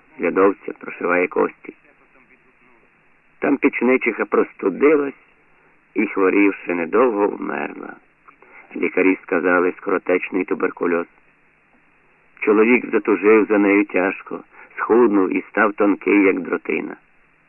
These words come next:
Самі очі свічками глядять. Раз, коли цеглу виносив, зірвався з дощаної стежки, впав,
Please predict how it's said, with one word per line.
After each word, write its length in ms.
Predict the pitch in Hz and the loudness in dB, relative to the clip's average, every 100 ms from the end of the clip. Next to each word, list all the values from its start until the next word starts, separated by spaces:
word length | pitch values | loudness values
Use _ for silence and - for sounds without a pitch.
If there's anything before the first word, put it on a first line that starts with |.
| _ _ _ _ _ - | _ _ _ _ _ -8
Самі 200 | 82 82 | -6 -2
очі 300 | 85 - - - | -4 -4 -10 -8
свічками 520 | - - - 78 73 | -8 -6 -4 -2 -4
глядять. 420 | - - 78 - _ _ _ _ _ _ - - | -8 -6 -6 -6 _ _ _ _ _ _ -20 -8
Раз, 240 | - 90 - | -4 -4 -2
коли 220 | - 92 | 0 0
цеглу 520 | - 113 98 90 82 - _ - | 0 0 0 0 -2 -6 _ -10
виносив, 500 | 85 92 - - - _ _ _ _ _ _ _ - | -4 -4 -6 -14 -20 _ _ _ _ _ _ _ -4
зірвався 720 | 113 120 139 147 - 123 104 | 2 4 4 2 0 -2 0
з 20 | |
дощаної 600 | 117 104 123 123 123 104 - | -2 0 0 2 2 0 -2
стежки, 580 | 110 110 - - - - - | -6 -4 -8 -18 -20 -20 -14
впав, 520 | - - - 117 | -14 -8 -2 -2